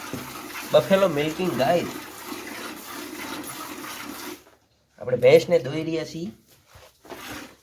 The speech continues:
જો, જો, ખહી, ખહી મારી વાલી. મારી વાલી ખહી ગઈ. ખહે બહુ, હો. બહુ ખહે.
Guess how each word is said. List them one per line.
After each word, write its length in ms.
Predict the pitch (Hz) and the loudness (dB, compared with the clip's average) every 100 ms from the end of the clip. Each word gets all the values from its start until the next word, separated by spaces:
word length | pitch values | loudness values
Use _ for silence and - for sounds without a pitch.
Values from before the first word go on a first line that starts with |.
| - _ _ - _ _ _ _ - _ 110 | -20 _ _ -20 _ _ _ _ -20 _ -8
જો, 80 | |
જો, 280 | - - 110 - - | -8 -6 -8 -8 -6
ખહી, 280 | - 143 110 | 2 4 2
ખહી 360 | - 196 175 170 | 0 6 8 8
મારી 280 | 147 127 | 6 2
વાલી. 380 | 113 117 123 123 - - - - - - - - - | 0 -2 -4 -10 -14 -20 -20 -18 -16 -14 -14 -14 0
મારી 180 | 151 156 | 2 6
વાલી 200 | 170 165 | 6 6
ખહી 300 | - 202 185 | 6 6 4
ગઈ. 300 | - 151 - - - - - - - - - | 0 -8 -8 -14 -14 -12 -12 -14 -16 -18 4
ખહે 280 | 196 214 220 | 8 10 10
બહુ, 160 | 220 | 10
હો. 240 | 214 247 - _ - | 8 6 -2 _ -4
બહુ 200 | 151 165 | 4 4
ખહે. 200 | - 98 | 4 -2